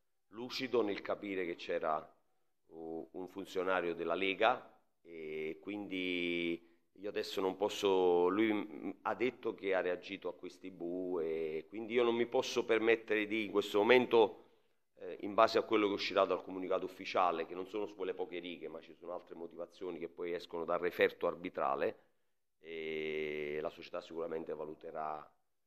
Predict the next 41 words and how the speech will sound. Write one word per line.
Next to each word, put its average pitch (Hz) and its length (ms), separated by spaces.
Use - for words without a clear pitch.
eh, - 240
è - 20
logico 95 360
che 87 80
per 82 160
noi 90 100
è 87 40
un 80 60
giocatore 85 380
importante, 78 1200
ma, 69 380
eh, - 640
anche 104 340
Galli 95 420
nell'ordinaria 92 540
amministrazione, 95 600
lasciamo 117 380
perdere, 98 600
perché 98 280
se 95 160
vediamo 98 360
i 95 40
gol 98 220
sono 90 220
tutti 92 280
frutto 95 340
di, 82 400
ho 92 120
giocato 95 360
individuo, 90 340
il 90 40
primo 101 260
gol 117 180
è 101 40
stato 87 220
un 87 60
gran 87 200
gol 85 160
di 85 100
De 90 120
Grazia, 90 540